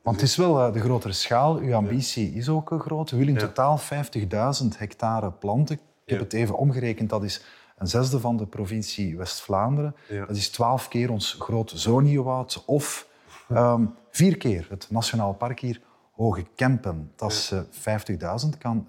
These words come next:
Speaker 1: kan tellen, hè. Dat is heel veel werk.
Speaker 2: Dat is, dat is veel, dat is groot, maar de nood is er ook, hè.
Speaker 1: Ja.
Speaker 2: Eh, dus waarom heb ik die ambitie? Omdat je weet, in die streek bijvoorbeeld zijn ze in de laatste veertig jaar tweehonderdveertigduizend hectare bos gekapt.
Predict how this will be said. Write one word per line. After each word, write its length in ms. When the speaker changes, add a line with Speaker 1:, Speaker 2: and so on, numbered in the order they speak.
Speaker 1:
kan 200
tellen, 300
hè. 80
Dat 140
is 260
heel 200
veel 140
werk. 320
Speaker 2:
Dat 100
is, 240
dat 100
is 180
veel, 560
dat 100
is 100
groot, 560
maar 400
de 100
nood 340
is 140
er 140
ook, 200
hè. 80
Speaker 1:
Ja. 280
Speaker 2:
Eh, 0
dus 180
waarom 220
heb 100
ik 100
die 140
ambitie? 440
Omdat 200
je 100
weet, 240
in 120
die 100
streek 380
bijvoorbeeld 480
zijn 120
ze 140
in 140
de 60
laatste 380
veertig 360
jaar 200
tweehonderdveertigduizend 1400
hectare 520
bos 360
gekapt. 680